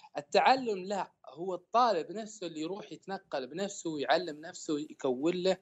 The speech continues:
معارف يوازيها طبعًا توثيق، اللي التوثيق مرتبط بالهوية، يعني أنت تقول أنا عندي شهادات، من أنت؟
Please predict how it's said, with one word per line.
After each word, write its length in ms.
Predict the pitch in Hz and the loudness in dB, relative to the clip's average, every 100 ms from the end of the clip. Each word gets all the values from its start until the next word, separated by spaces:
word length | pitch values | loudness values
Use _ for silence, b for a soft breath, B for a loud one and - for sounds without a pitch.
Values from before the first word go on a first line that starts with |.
| B B B B - | B B B B 0
معارف 600 | 151 156 190 214 226 - b b b - | 6 6 6 4 2 -2 b b b 0
يوازيها 720 | 151 175 196 196 214 233 202 | 2 8 8 6 4 2 4
طبعًا 340 | 196 185 185 | 2 0 -2
توثيق، 640 | 185 160 - 156 143 - - _ _ _ - | -2 -4 0 0 0 -4 -20 _ _ _ -16
اللي 160 | 117 127 | -10 -8
التوثيق 440 | - 220 240 240 | 2 4 4 4
مرتبط 420 | 196 185 170 156 | 2 2 0 0
بالهوية، 460 | 139 127 131 113 101 | -2 2 2 2 -4
يعني 280 | 110 113 127 | -6 -4 -2
أنت 160 | 139 | -2
تقول 300 | 135 135 139 | -2 2 2
أنا 200 | 139 135 | 4 2
عندي 200 | 127 127 | 0 -2
شهادات، 440 | 123 117 117 110 175 | -6 -4 -2 -2 4
من 120 | 226 | 6
أنت؟ 320 | 151 - 131 | 6 0 -8